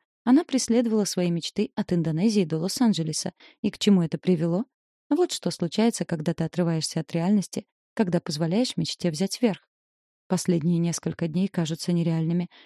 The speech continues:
Если есть время использовать это слово, то оно настало сейчас. Ма притворилась мной в интернете, что чертовски нереально. Я случайно убила своего спутника.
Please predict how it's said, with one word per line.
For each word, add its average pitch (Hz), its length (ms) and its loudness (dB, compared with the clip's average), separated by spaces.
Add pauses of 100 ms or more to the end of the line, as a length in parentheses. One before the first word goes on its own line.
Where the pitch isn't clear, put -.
(100)
Если 254 360 2
есть 226 300 2
время 196 280 2
использовать 170 540 -2
это 165 160 -4
слово, 170 380 -4 (300)
то 240 100 2
оно 277 180 4
настало 202 420 2
сейчас. - 540 -4 (340)
Ма 185 200 2
притворилась 180 640 -2
мной 175 280 2
в 170 60 0
интернете, 165 600 -4 (220)
что - 240 -2
чертовски - 560 -6
нереально. 180 500 2 (300)
Я 208 160 4
случайно 175 560 0
убила 180 260 2
своего 180 340 0
спутника. - 600 -4